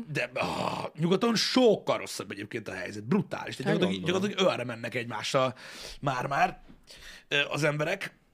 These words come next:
Speaker 1: úgyhogy kegyetlen, kegyetlen.
Speaker 2: Mhm.
Speaker 1: Ö, de látszik, érződik, és ez olyan fura, nem? Legalábbis nekem, hogy tényleg érződik. Hogy
Speaker 2: De szerintem egész po-, de ez, ez oda vezethető vissza, hogy eleve sokkal, ö, lobbanékonyabbak az emberek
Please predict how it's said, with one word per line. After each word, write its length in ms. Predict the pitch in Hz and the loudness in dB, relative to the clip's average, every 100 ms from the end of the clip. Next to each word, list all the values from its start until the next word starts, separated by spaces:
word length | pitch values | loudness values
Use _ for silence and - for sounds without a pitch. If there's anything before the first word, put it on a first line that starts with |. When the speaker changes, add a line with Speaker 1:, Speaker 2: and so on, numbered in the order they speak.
| _ | _
Speaker 1:
úgyhogy 300 | 147 151 147 | -8 -8 -2
kegyetlen, 560 | - 185 131 113 143 151 _ _ | 2 4 2 -4 -6 -8 _ _
kegyetlen. 400 | - 131 131 175 | -2 0 0 0
Speaker 2:
Mhm. 120 | 220 147 175 - - - | 0 -2 -8 -12 -16 -8
Speaker 1:
Ö, 80 | - 190 - | -2 -2 -2
de 220 | - 196 294 | -2 2 2
látszik, 440 | 339 220 - 147 | 2 0 -2 -2
érződik, 560 | 240 185 123 123 - - | 0 2 0 -2 -4 0
és 100 | 143 | 4
ez 100 | 180 | 4
olyan 220 | 392 165 | 4 0
fura, 300 | - 156 117 | 0 0 2
nem? 260 | 120 202 156 _ _ _ | 0 -2 -4 _ _ _
Legalábbis 320 | - 185 196 151 | -2 0 2 2
nekem, 360 | 214 - 113 | 0 0 -4
hogy 140 | 123 143 | -6 0
tényleg 400 | - 311 117 95 | 2 2 -2 -12
érződik. 640 | - - 147 - - - _ _ _ - | -12 -12 -12 -16 -18 -20 _ _ _ -4
Hogy 260 | 151 135 - - - _ _ _ - | -4 -4 -10 -12 -14 _ _ _ -18
Speaker 2:
De 120 | - 311 | -6 -2
szerintem 360 | 415 403 403 | 2 4 4
egész 280 | 415 349 254 | 2 2 0
po-, 200 | - 208 131 147 185 | -4 -6 -6 -10 0
de 100 | 226 | 2
ez, 200 | 226 - | 2 0
ez 180 | 226 240 | -2 0
oda 200 | 247 156 | 2 2
vezethető 500 | 139 139 147 135 139 | 2 -2 -6 -4 -4
vissza, 280 | 139 - | -2 -2
hogy 100 | 147 | -2
eleve 400 | 156 180 160 131 | 2 4 4 2
sokkal, 600 | 117 147 - 135 120 120 117 - - - | -2 -6 -4 0 0 0 -6 -18 -20 -12
ö, 200 | - 123 | -2 2
lobbanékonyabbak 1120 | 131 143 123 120 113 120 117 110 107 117 - | 4 2 2 -2 -2 -4 -6 -6 -6 -8 -8
az 140 | - 131 | -8 -4
emberek 640 | 117 110 107 117 - - | -4 -4 -6 -8 -14 -20